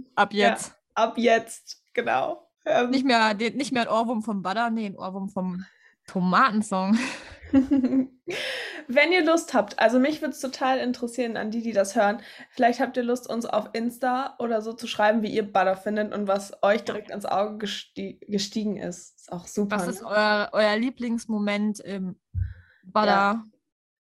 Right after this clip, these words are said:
Speaker 2: Keine Ahnung, einfach ein
Speaker 1: Musikvideo?
Speaker 2: Kommentar oder eine Direktnachricht. Mich würd das total interessieren. Lasst es uns wissen. Und folgt uns, wenn ihr da auch dann schon mal seid, gerne.
Speaker 1: Ja.
Speaker 2: Auch auf Twitter.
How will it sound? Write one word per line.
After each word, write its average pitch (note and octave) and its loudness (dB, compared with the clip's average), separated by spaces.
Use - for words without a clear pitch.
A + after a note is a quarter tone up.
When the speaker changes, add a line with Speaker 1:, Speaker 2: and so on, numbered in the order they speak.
Speaker 2:
Keine C#4 4
Ahnung, B3 6
einfach B3+ 4
ein - 0
Speaker 1:
Musikvideo? C4 0
Speaker 2:
Kommentar B3 2
oder A#3 2
eine A3+ 2
Direktnachricht. A3+ -2
Mich B3 -2
würd B3+ -2
das B3 -2
total B3 2
interessieren. A3+ -6
Lasst A3 -2
es - -16
uns G#3+ -4
wissen. A3+ 0
Und A3 2
folgt D#4 4
uns, C4 0
wenn A3+ 4
ihr G#3 4
da F#3+ 4
auch G3+ 2
dann G3 -8
schon G3 -10
mal F3+ -2
seid, F3 2
gerne. F#3 0
Speaker 1:
Ja. - -2
Speaker 2:
Auch A#3+ -4
auf A3+ -8
Twitter. B3 2